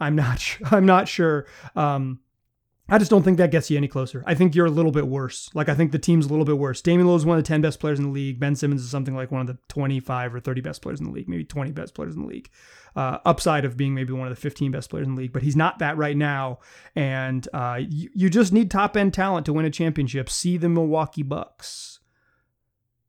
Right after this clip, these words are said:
Next question comes from Jonathan, who asks, "There's a lot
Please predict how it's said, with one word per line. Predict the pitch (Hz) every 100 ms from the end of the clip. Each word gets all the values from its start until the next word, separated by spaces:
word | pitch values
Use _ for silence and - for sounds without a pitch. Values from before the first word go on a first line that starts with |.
| _ _ _
Next | - 196
question | - 202 180
comes | 214
from | 214 185
Jonathan, | 202 220 202
who | 208 196
asks, | 190 185 -
"There's | - 294 185
a | 131
lot | 127 143 175 151 -